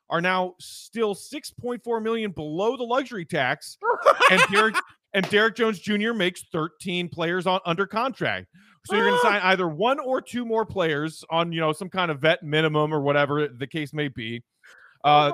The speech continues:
Speaker 2: my
Speaker 1: th-,
Speaker 2: God.
Speaker 1: they're eleven point eight under the hard cap. Derrick Jones Junior expiring nine point seven. They didn't take on bad money or long-term money to get that pick for Lowry. They got an expiring deal that was basically the exact same contract as Lowry's qualifying offer would have been.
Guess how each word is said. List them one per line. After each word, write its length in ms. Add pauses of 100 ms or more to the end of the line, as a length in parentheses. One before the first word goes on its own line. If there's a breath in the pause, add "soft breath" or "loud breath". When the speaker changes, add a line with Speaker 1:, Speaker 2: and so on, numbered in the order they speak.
Speaker 2:
my 60
Speaker 1:
th-, 180
Speaker 2:
God. 60
Speaker 1:
they're 180
eleven 340
point 340
eight 240
under 200
the 120
hard 260
cap. 300 (580)
Derrick 280
Jones 240
Junior 400
expiring 560
nine 220
point 260
seven. 400
They 120
didn't 420
take 300
on 300
bad 300
money 240
or 180
long-term 500
money 400
to 200
get 200 (100)
that 280
pick 220
for 140
Lowry. 460 (540)
They 140
got 300
an 100
expiring 720
deal 320
that 160
was 140
basically 500
the 200
exact 420
same 200
contract 640
as 160
Lowry's 340
qualifying 500
offer 240
would 140
have 160
been. 220